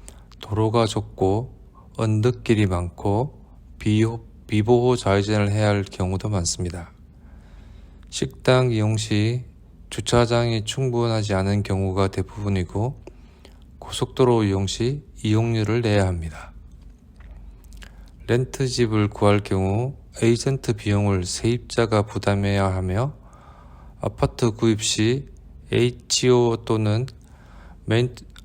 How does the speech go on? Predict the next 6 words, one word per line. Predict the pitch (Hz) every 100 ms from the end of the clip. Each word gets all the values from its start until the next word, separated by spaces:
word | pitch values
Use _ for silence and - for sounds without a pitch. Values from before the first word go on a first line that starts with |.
| - -
메인터넌스 | 127 131 139 135 - -
비용을 | 101 101 104 113 143 - - - -
꼭 | 127 127 -
확인해 | 113 123 117 104
봐야 | 101 95
합니다. | 87 85 82 80